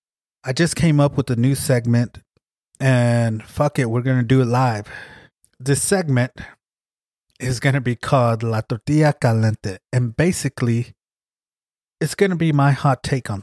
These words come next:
things. When the tortilla gets hot, you flip it. So maybe I could try to flip an opinion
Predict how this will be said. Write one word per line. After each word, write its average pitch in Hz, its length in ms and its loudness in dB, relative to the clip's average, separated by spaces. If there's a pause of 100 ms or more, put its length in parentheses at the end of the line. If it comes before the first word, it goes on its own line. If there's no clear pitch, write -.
things. - 380 -12 (640)
When 120 500 -2 (320)
the 127 120 0
tortilla 151 440 2
gets 139 220 -4
hot, 180 320 -2
you 127 80 -4
flip - 260 0
it. - 220 -4 (360)
So - 220 -4
maybe 165 340 0
I 156 60 2
could 143 160 -4
try 143 160 -2
to 120 80 -4
flip - 320 -2
an 135 100 0
opinion 123 560 -2